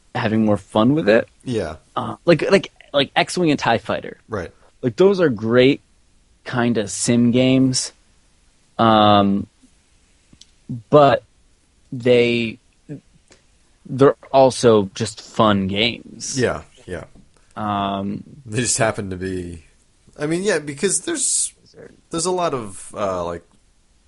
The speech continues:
Speaker 2: combat and stuff, you know, it's not
Speaker 1: Yeah, it, it, and, and I, oh,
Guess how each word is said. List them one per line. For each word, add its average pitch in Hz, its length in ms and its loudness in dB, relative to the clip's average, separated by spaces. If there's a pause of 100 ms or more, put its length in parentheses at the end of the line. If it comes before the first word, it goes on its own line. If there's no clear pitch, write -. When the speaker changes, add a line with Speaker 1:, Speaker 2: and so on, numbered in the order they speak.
(120)
Speaker 2:
combat 85 300 -10
and 76 100 -10
stuff, - 320 -10
you - 60 -12
know, 90 160 -10
it's 104 100 -16
not 82 200 -12 (2750)
Speaker 1:
Yeah, 139 340 4
it, - 320 -10 (180)
it, 160 260 -18
and, 147 400 -6
and 135 100 -2
I, 131 180 2 (340)
oh, - 140 -18